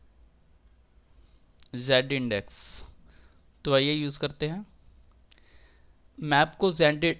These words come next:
जेड इंडेक्स के बारे में बता देता हूँ। जेड इंडेक्स हम तब यूज़ करते हैं जब हमने किसी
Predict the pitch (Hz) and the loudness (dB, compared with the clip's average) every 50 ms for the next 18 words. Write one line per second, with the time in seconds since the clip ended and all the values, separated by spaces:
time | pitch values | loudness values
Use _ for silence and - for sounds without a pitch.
0 | - 156 143 147 143 156 160 - - 170 175 160 170 165 - - - 175 160 156 | -6 -4 2 2 2 2 2 -2 -6 -6 -2 0 0 -2 -2 -4 -4 0 0 2
1 | 156 160 151 151 151 143 135 127 123 - - 160 175 202 - - - - _ _ | 2 0 -2 -2 0 2 0 0 0 -2 -4 -4 -4 -4 -10 -18 -20 -20 _ _
2 | - _ - _ _ - - - - - _ _ _ 143 139 147 156 156 185 190 | -20 _ -20 _ _ -20 -20 -20 -20 -20 _ _ _ -12 -2 2 2 2 4 2
3 | 202 196 196 190 190 185 175 170 170 - - - - _ _ - - - - 165 | -2 -2 -2 -2 -2 0 0 -2 -2 -2 -10 -16 -18 _ _ -20 -18 -8 -6 -6
4 | 170 160 - 160 160 170 185 208 208 - - 185 156 - - - 147 147 143 175 | -6 2 4 4 4 4 2 -2 -2 0 0 -2 -2 0 -2 0 0 0 0 -2
5 | 190 - - - - _ _ _ _ - - _ _ _ _ _ _ - - 139 | -4 -12 -20 -20 -20 _ _ _ _ -20 -20 _ _ _ _ _ _ -16 -14 -2
6 | - 156 156 170 185 165 190 180 185 185 196 202 - 180 - - - 190 | 2 2 4 4 2 -2 -2 -2 -2 -4 -4 -4 -6 -10 -10 -4 -2 -2